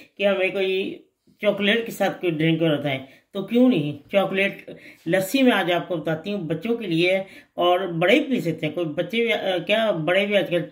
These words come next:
चॉकलेट के लवर हैं। तो मैं आपको बताती हूँ, न्यूटेला और मैं ये, अ, चॉकलेट दोनों यूज़ करूँगी। तो मैं आपको बताती हूँ कि चॉकलेट लस्सी कैसे तैयार की थी।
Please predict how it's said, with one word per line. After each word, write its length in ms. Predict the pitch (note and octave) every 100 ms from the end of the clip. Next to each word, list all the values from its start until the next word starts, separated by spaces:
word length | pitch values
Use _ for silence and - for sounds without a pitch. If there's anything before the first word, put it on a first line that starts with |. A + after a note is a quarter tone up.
| -
चॉकलेट 460 | E3+ E3 A3 D#3+
के 60 | G#3
लवर 360 | F3 D#3+ E3+
हैं। 140 | D#3+ - - - _
तो 320 | F#3+ F#3 F3+
मैं 400 | F3 G3 - F#3+
आपको 180 | G3 F#3
बताती 320 | F#3+ G3+ G3+
हूँ, 140 | G3 F#3
न्यूटेला 480 | F3+ E3 F3 G#3+ A3+
और 380 | A3+ F#3+ F3+
मैं 300 | F3 F3 E3+
ये, 180 | E3+ E3+
अ, 420 | D#3+ - E3 D#3+ D#3+ - _ -
चॉकलेट 320 | F#3 F3+ F#3
दोनों 320 | E3 F3+ G3
यूज़ 220 | F3+ F3
करूँगी। 340 | E3 E3 E3+ F3
तो 120 | F3
मैं 140 | F3
आपको 260 | D#3+ D#3 E3
बताती 340 | D3+ D3+ -
हूँ 80 | E3
कि 80 | E3
चॉकलेट 640 | E3 D#3+ D#3 D#3 D3+ - -
लस्सी 380 | D3 D3+ -
कैसे 240 | D#3 D3+ C3+
तैयार 200 | D3 C3+
की 140 | B2+
थी। 160 | C3